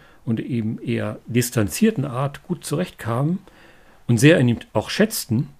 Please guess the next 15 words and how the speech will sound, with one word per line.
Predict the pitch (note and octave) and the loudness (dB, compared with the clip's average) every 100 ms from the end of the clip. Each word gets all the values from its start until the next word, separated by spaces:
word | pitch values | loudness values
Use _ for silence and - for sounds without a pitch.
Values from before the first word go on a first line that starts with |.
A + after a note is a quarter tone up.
| _ - _ _ _ _ | _ -20 _ _ _ _
mutmaßte | C3+ G#3 - E3 D3+ C#3 | 2 2 4 2 2 0
der | C3+ | -4
Standortleiter | - D3+ D#3 C3+ C3+ A#2+ A2 | 0 -2 0 -2 -2 -2 0
nun, | G2+ G#2 D3 F#3 - _ _ - | 0 2 2 2 -4 _ _ -6
dass | C#3 C3+ | -2 2
Herr | A#2+ | 2
Meier | G#2 G#2+ C3 F#3+ | 2 2 0 -2
offensichtlich | A2+ C3+ A#2 A2+ G#2 | -2 -2 -4 -4 -2
mehr | G#2 A2+ | 0 2
Nähe | A2 C#3+ C#3 G2 | 4 6 4 2
und | G#2 | 0
Einfühlungsvermögen | A#2+ E3+ C#3 A2+ - G2+ G2+ G#2 | -2 0 -2 -4 -4 -4 -2 -4
von | G2+ A2 | -4 -6
ihm | B2+ C#3 | -4 -4
erwartete. | A2+ A2 G#2 - D#2+ | -2 -2 -2 -6 -10